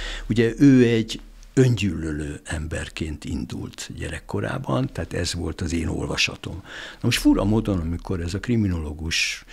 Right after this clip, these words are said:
ismerősöm utána járt a történeteknek, akkor az azt mondta, hogy te, képzeld el, tényleg, ö, örökbefogadott gyerek volt. Tehát, hogy van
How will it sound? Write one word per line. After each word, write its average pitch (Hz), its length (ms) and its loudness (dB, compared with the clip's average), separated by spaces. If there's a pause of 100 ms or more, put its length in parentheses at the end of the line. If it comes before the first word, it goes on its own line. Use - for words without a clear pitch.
(200)
ismerősöm 87 760 0
utána 76 360 -6
járt 76 260 -8
a - 40 -14
történeteknek, 165 840 -4
akkor 131 260 -4
az 120 120 -4
azt - 200 -4
mondta, - 240 0
hogy 82 100 -2 (340)
te, - 260 -4
képzeld - 440 -6
el, - 140 -10 (160)
tényleg, - 680 -2 (460)
ö, 82 80 -8 (160)
örökbefogadott 78 920 -6
gyerek - 380 -10
volt. - 380 -18 (1040)
Tehát, 104 460 0
hogy - 260 -2 (120)
van 160 360 4